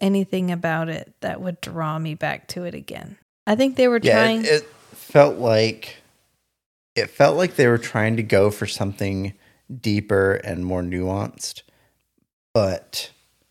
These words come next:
Speaker 2: and maybe the comic books ha-, and other adaptations have that depth, but whatever compromises they may or may not have made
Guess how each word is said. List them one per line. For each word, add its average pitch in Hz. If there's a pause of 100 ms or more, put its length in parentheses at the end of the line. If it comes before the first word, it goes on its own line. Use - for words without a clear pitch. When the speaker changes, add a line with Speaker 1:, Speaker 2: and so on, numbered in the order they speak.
(260)
Speaker 2:
and 107
maybe 110
the 113
comic 95
books - (600)
ha-, 117
and 98
other 98
adaptations 101 (300)
have 104
that 113
depth, - (1160)
but - (1040)
whatever 98 (200)
compromises 95
they 90
may 90
or 87
may 87
not 87
have 92
made 85